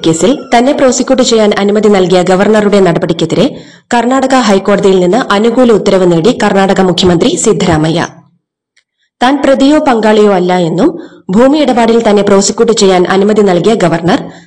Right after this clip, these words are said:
തവർചന്ദ് ഗെഹ്ലോട്ടിന്റെ നടപടി ചട്ടവിരുദ്ധമെന്ന് കാണിച്ചുമായിരുന്നു സിദ്ധരാമയ്യ ഹർജി നൽകിയത്.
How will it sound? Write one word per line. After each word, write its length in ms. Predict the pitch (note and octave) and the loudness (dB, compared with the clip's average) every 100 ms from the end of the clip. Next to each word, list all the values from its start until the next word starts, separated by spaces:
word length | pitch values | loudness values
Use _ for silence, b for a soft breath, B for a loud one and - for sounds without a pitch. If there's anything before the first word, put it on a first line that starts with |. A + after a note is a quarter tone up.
| B | B
തവർചന്ദ് 540 | A3 A3+ C#4 - A3 G3+ | -6 -4 -4 -2 0 0
ഗെഹ്ലോട്ടിന്റെ 680 | F#3+ G3 G3 F#3+ F#3 F3 | 0 0 0 0 0 0
നടപടി 400 | F3 F#3 F3+ E3+ | 0 0 0 0
ചട്ടവിരുദ്ധമെന്ന് 880 | F3 G3 - A#3 F#3+ F3+ G3+ E3+ D#3+ F#3 | 0 -2 -2 0 0 0 0 0 0 -2
കാണിച്ചുമായിരുന്നു 800 | F3+ F#3+ F#3+ F3 E3 D#3 A#3+ - B B B | 0 0 0 0 0 0 0 -2 B B B
സിദ്ധരാമയ്യ 560 | A#3+ F3+ G3 F#3+ F3+ | -2 2 2 2 2
ഹർജി 360 | F3+ E3+ F#3 G3+ | 0 0 -2 0
നൽകിയത്. 520 | F3+ D3 - D3+ - | -2 -2 -4 -6 -6